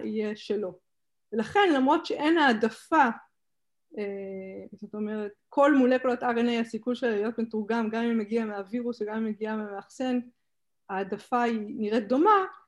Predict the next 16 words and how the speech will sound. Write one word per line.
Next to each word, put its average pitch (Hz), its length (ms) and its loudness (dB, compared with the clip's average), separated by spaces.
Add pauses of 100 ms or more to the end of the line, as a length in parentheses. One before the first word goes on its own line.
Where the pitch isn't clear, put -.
(220)
בגלל 240 200 2
שתשעים 294 480 2
אחוז 294 320 0
מהמולקולות 247 800 2
שיש 233 400 -2
הם, 214 200 -4 (380)
אה, 196 300 -12
מולקולות 220 540 -6
של 233 120 -2
הווירוס, 330 760 2 (400)
אז 220 120 -2
הווירוס 277 520 4
הוא 214 80 -4
זה 240 140 0
שיתורגם, 208 800 -6 (540)
הרבה, 208 400 -2